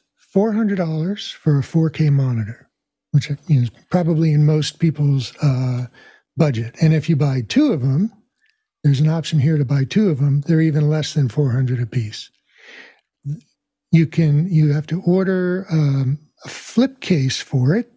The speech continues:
to protect it. That's a separate purchase, but it's not a lot of money. The only drawback to this monitor, and I have a few of these, uh, they look great. They've got lots of features. Um, they can be flipped for teleprompters. The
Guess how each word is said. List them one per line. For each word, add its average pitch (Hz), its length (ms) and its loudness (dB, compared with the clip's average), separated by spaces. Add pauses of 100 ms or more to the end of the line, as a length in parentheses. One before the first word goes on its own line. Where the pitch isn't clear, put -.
(120)
to 143 100 -2
protect 143 480 -2
it. 185 140 0 (120)
That's 151 280 -2
a 139 60 -4
separate 151 420 -2 (200)
purchase, 151 380 0
but 135 200 -2
it's 143 260 -2
not 156 160 2
a 147 40 -2
lot 135 260 -2
of 117 60 -2
money. 113 320 -2 (520)
The 156 140 4
only 269 260 0
drawback 170 560 -2
to 160 100 -2
this 151 260 0
monitor, 139 460 2
and 135 140 0
I 180 120 -2
have 175 200 -2
a 131 40 0
few 175 280 0
of 120 100 0
these, 110 380 -4 (120)
uh, 143 280 4
they 170 160 2
look 185 280 0
great. 175 440 0
They've 143 180 2
got 147 220 0
lots 156 260 -4
of 156 100 -2
features. 143 680 0 (500)
Um, 127 460 0 (360)
they 170 140 4
can 147 480 2 (260)
be 160 140 4
flipped 165 440 -2
for 151 640 0
teleprompters. 143 800 -2 (260)
The 156 160 2